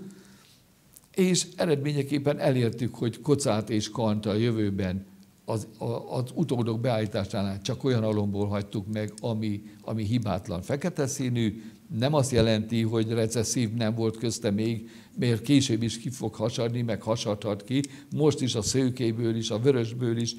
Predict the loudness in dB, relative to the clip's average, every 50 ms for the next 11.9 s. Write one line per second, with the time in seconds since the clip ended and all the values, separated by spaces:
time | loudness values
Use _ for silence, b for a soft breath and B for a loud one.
0 | B B B B 0 4 6 6 6 4 2 0 0 0 0 0 0 2 2 0
1 | 0 0 0 0 0 0 -2 -4 -6 -4 -2 -2 0 0 0 -2 -2 -2 -2 -2
2 | -2 -2 -2 -2 -2 -2 -4 -4 -4 -4 -2 -2 -2 -2 -2 -4 -4 -4 -4 -2
3 | -2 -4 -4 B B B B B B 2 4 4 6 4 2 2 2 4 4 4
4 | 4 2 B B B B B B -8 -4 -2 -2 -2 -4 -4 -4 -4 -4 2 6
5 | 6 8 8 6 4 4 4 2 2 2 4 4 4 4 4 4 4 2 2 2
6 | 2 2 2 4 4 2 2 2 2 2 2 2 2 0 0 -2 B B B B
7 | 0 2 2 2 2 0 2 2 2 2 2 2 0 -2 -2 0 0 0 0 2
8 | 0 0 0 0 -2 -2 -4 -6 B B B B B B 2 4 4 4 4 2
9 | 0 0 0 0 -2 -2 -2 -2 -2 0 0 -2 -2 -2 -4 -2 -2 0 0 0
10 | 0 0 0 2 2 2 0 0 0 2 4 6 4 4 2 0 0 0 0 0
11 | 0 -2 -2 -2 -4 -4 -4 -2 -2 0 0 2 2 2 2 0 0 -4